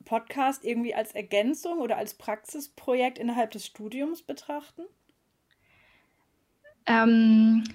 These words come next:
Speaker 2: wow, das ist irgendwie voll die gute Frage. <laughs> Ich hab mir das tatsächlich, ich hab tatsächlich meinen Po-,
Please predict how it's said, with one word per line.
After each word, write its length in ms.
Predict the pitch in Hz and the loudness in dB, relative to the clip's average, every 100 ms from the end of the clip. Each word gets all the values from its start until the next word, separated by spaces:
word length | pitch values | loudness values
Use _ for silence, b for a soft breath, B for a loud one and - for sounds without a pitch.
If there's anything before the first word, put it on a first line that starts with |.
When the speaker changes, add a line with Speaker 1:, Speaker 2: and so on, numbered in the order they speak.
| - | 0
Speaker 2:
wow, 220 | 240 285 | 2 4
das 120 | 277 247 | 4 2
ist 120 | - | 0
irgendwie 180 | 240 247 | 0 2
voll 200 | 254 262 | 4 4
die 80 | |
gute 220 | 247 254 247 | 4 2 2
Frage. 440 | - 262 285 247 | 0 2 6 6
<laughs> 800 | 254 330 - 285 302 440 415 381 | 6 4 4 4 8 8 8 6
Ich 80 | 262 | 2
hab 100 | 370 | 0
mir 120 | 311 | 2
das 120 | 277 294 | 0 0
tatsächlich, 680 | 269 247 277 277 285 277 - - | -4 0 2 2 0 -6 -8 -8
ich 180 | 247 254 | -6 -4
hab 260 | 285 - | -6 -10
tatsächlich 360 | - 254 277 277 | -6 -2 -2 2
meinen 240 | 269 247 | 2 2
Po-, 80 | 254 | 0